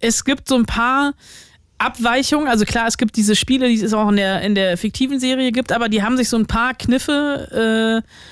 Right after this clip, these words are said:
aus-, aus-, ausgedacht, äh, um, äh, da ein bisschen mehr Spannung reinzu-, zu kriegen. Und ich, die, die TeilnehmerInnen, die rennen alle sehenden Auges in ihr Unheil. Und ich frage mich die ganze Zeit,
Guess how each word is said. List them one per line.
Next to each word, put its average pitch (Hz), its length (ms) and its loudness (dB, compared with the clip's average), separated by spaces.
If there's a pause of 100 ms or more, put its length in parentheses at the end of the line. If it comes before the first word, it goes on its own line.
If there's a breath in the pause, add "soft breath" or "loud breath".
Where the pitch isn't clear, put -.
(140 loud breath)
aus-, - 500 -2
aus-, 226 300 -2 (140)
ausgedacht, 233 1000 -2
äh, 214 420 0
um, 233 680 0
äh, 208 720 0 (1160 soft breath)
da 214 140 2
ein 214 60 4
bisschen 220 180 2
mehr 226 120 2
Spannung 214 380 2
reinzu-, 151 500 0 (100)
zu - 180 -6
kriegen. 196 500 -2
Und 208 280 0
ich, - 300 -4 (400)
die, 208 300 2
die 202 160 2
TeilnehmerInnen, 262 1120 0 (420 loud breath)
die 220 140 2
rennen 262 560 0
alle 262 460 0
sehenden 220 500 0
Auges 220 360 0
in 233 100 2
ihr 233 120 0
Unheil. 180 500 0
Und 196 140 -4
ich 196 140 -2
frage 247 340 -2
mich 294 140 0
die 254 120 -4
ganze 226 300 -2
Zeit, 233 420 -4